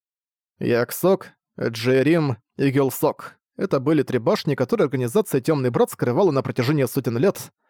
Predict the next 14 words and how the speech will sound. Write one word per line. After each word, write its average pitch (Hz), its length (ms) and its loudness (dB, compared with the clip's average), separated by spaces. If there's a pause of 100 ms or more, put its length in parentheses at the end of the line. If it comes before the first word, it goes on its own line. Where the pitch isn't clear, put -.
(220)
и 117 160 0
были 220 240 2
они 156 220 2
известны 151 440 0
под 131 160 -2
общим 175 240 0
названием 135 540 0
Башни 147 300 2
Саларима. 131 600 0 (720)
Место, 147 480 0
куда 156 200 0
попала 139 280 0
группа 131 340 0
Арка, 156 420 2